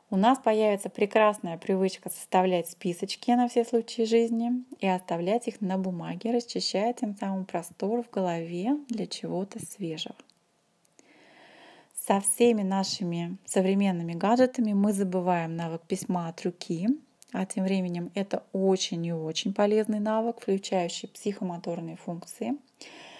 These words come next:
Мой крепкий вам совет, как нейрофизиолога, хотя бы часть задания этого марафона, я скажу какую, писать от руки, проживая и усиливая определенные эмоции при этом.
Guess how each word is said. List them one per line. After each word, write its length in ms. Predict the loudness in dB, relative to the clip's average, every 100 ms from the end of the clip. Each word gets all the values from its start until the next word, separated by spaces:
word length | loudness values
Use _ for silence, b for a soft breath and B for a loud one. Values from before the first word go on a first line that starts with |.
| B B
Мой 220 | 4 4
крепкий 380 | 8 6 6 0
вам 180 | -2 -4
совет, 500 | -2 -2 2 2 2
как 260 | -2 -2 0
нейрофизиолога, 840 | -2 -2 -6 -4 0 2 2 0
хотя 340 | 0 -2 0 2
бы 120 | 0
часть 420 | 0 0 0 -2
задания 540 | -4 -2 -4 -4 -6
этого 180 | -6 -8
марафона, 680 | -6 -8 -4 0 2 2 0 -6 -8
я 220 | -2 -2
скажу 280 | -2 -4 -4
какую, 600 | -6 -8 -4 0 0 -2 -10 B B B B _
писать 380 | 0 4 4 2
от 120 | -4
руки, 380 | -6 -4 -4 -4 -4
проживая 640 | -2 -2 -2 0 0 0
и 180 | -2 -4
усиливая 480 | -4 -2 0 0 -4
определенные 680 | -6 -8 -2 -2 -2 -6 -8
эмоции 480 | -4 -6 -4 -6
при 240 | -4 -4 -4
этом. 380 | -6 -10 -12